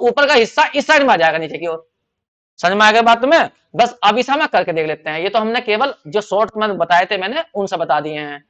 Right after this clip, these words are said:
कि तुम direct देख के इतने सारे क्वेश्चनों के जवाब दे सकते हो। अब तुम्हें वैसा करना है, तो वैसा कर लीजिए। बताइए,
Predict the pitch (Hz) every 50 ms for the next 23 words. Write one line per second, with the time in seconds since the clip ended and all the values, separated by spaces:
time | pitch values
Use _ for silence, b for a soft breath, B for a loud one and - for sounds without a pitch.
0 | _ - _ 202 202 220 226 220 196 190 196 202 190 175 185 175 - 226 208 202
1 | - - 196 190 175 175 180 175 180 - 160 160 151 160 160 156 190 247 285 302
2 | _ _ _ - 156 190 202 - 190 - _ - 143 131 131 131 131 _ _ _
3 | _ _ _ _ _ - 202 190 - 247 269 262 185 170 165 - 214 202 - 208
4 | 185 - 269 - - 156 143 147 147 165 - 190 196 190 196 196 208 208 208 _
5 | _ _ _ _ - 165 185 202 196 202 196 190 190